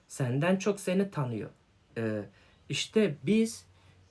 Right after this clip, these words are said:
e, onlara böyle, e, onlar bunları bizden daha çok bildiği için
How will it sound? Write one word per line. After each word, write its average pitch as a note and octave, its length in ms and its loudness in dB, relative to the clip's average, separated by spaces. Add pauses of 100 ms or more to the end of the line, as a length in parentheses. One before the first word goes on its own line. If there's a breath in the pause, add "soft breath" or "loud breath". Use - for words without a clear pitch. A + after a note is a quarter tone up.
e, B2+ 440 -2
onlara D#3 540 4
böyle, D3+ 340 4
e, B2+ 480 -6
onlar D3+ 500 0
bunları D3+ 400 0
bizden A#2+ 400 -6
daha A#2 200 -4
çok - 300 -10
bildiği A2 340 -6
için G#3+ 300 -2